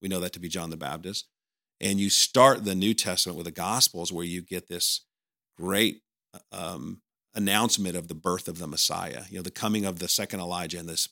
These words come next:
birth of, of the Messiah. And you know something big is happening. God's doing something that's about to fulfill all of these, uh, promises that we saw in the Old Testament. So, so we go to the New Testament. Um,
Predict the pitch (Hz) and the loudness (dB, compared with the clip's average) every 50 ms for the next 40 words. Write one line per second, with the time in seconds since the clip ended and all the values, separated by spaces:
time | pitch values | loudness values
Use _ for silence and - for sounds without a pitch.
0 | _ - 92 90 87 - - 87 80 - _ _ _ _ _ _ _ _ _ _ | _ -8 -8 -6 -6 -8 -12 -12 -14 -14 _ _ _ _ _ _ _ _ _ _
1 | - 87 92 90 85 85 90 85 85 82 - - 85 87 85 85 82 80 80 80 | -12 -8 -6 -6 -4 -2 -2 -2 0 0 0 0 0 0 0 0 -2 -2 -4 -6
2 | - 85 87 90 87 85 98 98 92 - - 107 101 90 - 87 80 76 76 87 | -6 -4 -4 -2 0 0 2 2 2 2 0 0 0 -2 -2 -6 -8 -4 -2 -2
3 | 85 82 80 80 - - - 78 82 82 - 78 80 80 80 80 87 87 90 85 | -2 0 -2 -4 -6 -6 -6 -6 -8 -8 -10 -12 -12 -12 -6 -4 -4 -2 -2 -4
4 | - - - 110 101 95 87 78 - - - 92 82 - 87 80 78 76 _ _ | -6 -4 -2 -2 -2 0 -2 -2 -2 -2 -2 -2 -6 -8 -10 -10 -10 -10 _ _
5 | _ _ - 76 - - 92 85 95 92 90 - 92 - - 85 - - - 90 | _ _ -10 -2 -2 -2 -2 0 -2 -2 -2 -2 -6 -6 -6 -8 -8 -6 -4 -4
6 | 85 82 67 78 82 82 82 82 85 80 78 80 - - - _ _ _ _ _ | -4 -2 -4 -4 -6 -6 -8 -8 -8 -6 -4 -2 -4 -4 -6 _ _ _ _ _
7 | _ _ _ - - - - - 92 87 82 78 - - - 76 - - - - | _ _ _ -18 -18 -10 -2 0 0 2 2 0 -2 -2 -2 -2 -6 -4 0 0
8 | - 80 78 78 78 76 76 80 - - - 73 - - - - - - - - | 0 0 -2 -4 -6 -6 -6 -8 -10 -10 -10 -6 -6 -6 -8 -8 -16 -16 -14 -14
9 | - - - - _ _ _ _ - - 147 151 165 147 147 135 - - _ _ | -12 -12 -12 -14 _ _ _ _ 2 4 8 10 10 10 8 6 4 -2 _ _
10 | _ - - 101 98 101 123 147 156 - 170 143 135 - 135 131 131 120 - _ | _ -4 -2 0 4 6 6 6 8 8 6 6 6 4 2 0 0 -2 -6 _
11 | _ _ _ _ _ _ _ _ _ _ _ _ _ _ _ _ - - _ 113 | _ _ _ _ _ _ _ _ _ _ _ _ _ _ _ _ -20 -20 _ -12
12 | 98 95 92 90 90 92 - | -10 -8 -8 -8 -8 -10 -12